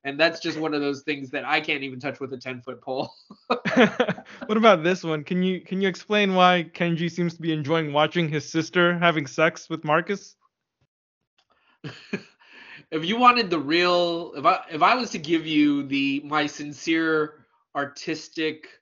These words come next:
Speaker 1: interpretation of that moment, it's him watching his plan come into fruition as he knows that he has hired Marcus to do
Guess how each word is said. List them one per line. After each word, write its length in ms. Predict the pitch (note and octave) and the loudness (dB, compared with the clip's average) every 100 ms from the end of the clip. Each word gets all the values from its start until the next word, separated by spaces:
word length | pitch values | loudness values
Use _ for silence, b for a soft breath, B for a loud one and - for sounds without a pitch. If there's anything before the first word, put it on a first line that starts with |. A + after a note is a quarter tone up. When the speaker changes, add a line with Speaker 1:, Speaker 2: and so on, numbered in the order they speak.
| _ _ _ D#3 | _ _ _ -12
Speaker 1:
interpretation 720 | C#3+ F3 C3+ - D#3 D#3 C#3 | -10 -10 -10 -8 -6 -6 -10
of 120 | B2+ | -6
that 220 | C3 B2 | -6 -6
moment, 420 | C3 C3+ B2+ A#2+ - _ _ _ _ _ | -6 -8 -8 -12 -14 _ _ _ _ _
it's 440 | D#3 D3+ - - _ _ _ _ | -4 -4 -8 -20 _ _ _ _
him 360 | G3 G#3 F#3+ D#3+ | 2 2 2 0
watching 320 | E3 F3 C#3+ | 0 -2 -8
his 300 | D3+ B2+ - _ | -8 -8 -12 _
plan 380 | - D#3 D3 C#3 | -6 -4 -2 -6
come 240 | B2 C#3 | -8 -8
into 240 | C3 D3 B2+ | -8 -8 -8
fruition 680 | C3+ B2+ C3 C3 A#2+ A#2 - _ - | -6 -4 -4 -4 -10 -14 -20 _ -10
as 140 | B2+ | -6
he 140 | D#3+ D3+ | -4 -2
knows 460 | C#3 C#3 B2+ A#2+ | -2 -2 -4 -6
that 320 | C3 B2+ B2 _ _ | -4 -2 -4 _ _
he 200 | - D3+ | -4 -2
has 180 | D3 A#2+ | -2 -4
hired 480 | A#2 D#3+ E3+ E3+ D3+ | 0 2 4 0 -2
Marcus 420 | D3 D3 D3+ C#3+ | -2 -2 -4 -6
to 120 | - C3 | -10 -8
do 500 | B2+ C#3+ C3+ B2 | -6 -4 -4 -6